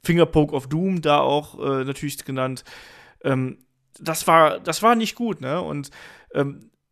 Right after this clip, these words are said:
ich fand auch das Tag-Team aus, äh, Kevin Nash und Scott Hall, ich fand, dass die kein Wunder wie spektakuläres Tag-Team waren. Ich fand die als Tag-Team eher langweilig.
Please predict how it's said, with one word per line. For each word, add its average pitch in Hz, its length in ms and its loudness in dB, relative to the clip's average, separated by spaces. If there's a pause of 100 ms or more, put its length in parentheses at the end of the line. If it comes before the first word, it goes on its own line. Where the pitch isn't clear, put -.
(360)
ich - 120 -6
fand 233 160 2
auch - 100 -2
das 170 200 -2
Tag-Team 175 500 0
aus, - 480 -2
äh, 135 260 0
Kevin 151 360 0
Nash 147 240 2
und 147 100 -10
Scott - 360 -6
Hall, 156 240 -4 (360)
ich - 180 -8
fand, 190 400 -4
dass 147 160 -6
die 165 220 -16 (160)
kein 180 380 -2
Wunder 190 280 0
wie 196 60 -6
spektakuläres 202 760 -4
Tag-Team 120 440 -8
waren. 123 140 -4
Ich 127 120 -10
fand 196 220 -4
die 175 140 -6
als 151 260 -6
Tag-Team 185 400 -6
eher 143 160 0
langweilig. 190 720 -4